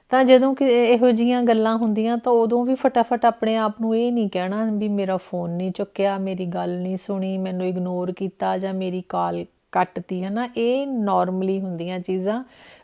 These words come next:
ਪਹਿਲੀ ਸਟੇਜ 'ਤੇ ਹੀ ਤੁਸੀਂ ਇਹ ਐਲਾਨ ਨਹੀਂ ਕਰਨਾ ਕਿ ਫਲਾਣੇ ਨੇ ਸਾਨੂੰ ਇਗਨੋਰ ਕੀਤਾ, ਹੈ ਨਾ।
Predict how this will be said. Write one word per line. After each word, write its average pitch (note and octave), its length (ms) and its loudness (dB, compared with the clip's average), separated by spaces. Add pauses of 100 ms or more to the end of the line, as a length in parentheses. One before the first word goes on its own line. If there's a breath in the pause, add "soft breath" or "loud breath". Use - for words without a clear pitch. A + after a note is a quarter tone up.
ਪਹਿਲੀ D4 320 6
ਸਟੇਜ C4+ 360 6
'ਤੇ C4 200 4
ਹੀ C4+ 80 4
ਤੁਸੀਂ B3 440 -2
ਇਹ A#3+ 260 2
ਐਲਾਨ G3+ 380 2
ਨਹੀਂ F#3 220 -2
ਕਰਨਾ E3 400 -4
ਕਿ F3+ 560 -2 (100)
ਫਲਾਣੇ F#3 280 2
ਨੇ F3+ 120 -4
ਸਾਨੂੰ F3 400 -6
ਇਗਨੋਰ E3 440 -6
ਕੀਤਾ, E3 360 -8
ਹੈ F3 60 -6
ਨਾ। C4+ 240 -6